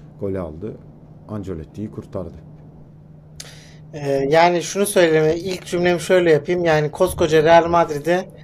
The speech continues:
Speaker 2: e, sırtında taşımaktan fıtık oldu aga. <laughs> Yani bunu net bir şekilde
Speaker 1: Bir de bir
Speaker 2: söyleyebilirim.
Speaker 1: İngiliz.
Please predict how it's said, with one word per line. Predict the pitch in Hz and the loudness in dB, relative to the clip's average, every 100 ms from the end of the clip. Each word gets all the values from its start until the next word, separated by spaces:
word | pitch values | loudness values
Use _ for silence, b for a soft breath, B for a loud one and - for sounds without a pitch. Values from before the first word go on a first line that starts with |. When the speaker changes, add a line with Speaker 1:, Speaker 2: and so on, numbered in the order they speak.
| B B - | B B -2
Speaker 2:
e, | 156 147 | 2 2
sırtında | 139 185 185 175 180 | 2 0 0 4 4
taşımaktan | 190 - 175 170 190 180 | 4 2 4 6 6 4
fıtık | - - 190 | 2 -6 -2
oldu | 156 135 | 0 2
aga. | 139 127 127 127 127 | 2 2 -2 -4 -6
<laughs> | 127 165 | -6 0
Yani | 156 151 147 | 2 2 -2
bunu | 170 175 | -2 0
net | 175 160 | -2 -2
bir | - | -4
şekilde | 151 151 | -2 -2
Speaker 1:
Bir | |
de | 160 | 0
bir | 156 | 4
Speaker 2:
söyleyebilirim. | 151 - 143 117 | 6 6 4 2
Speaker 1:
İngiliz. | 107 101 - | -2 -6 -12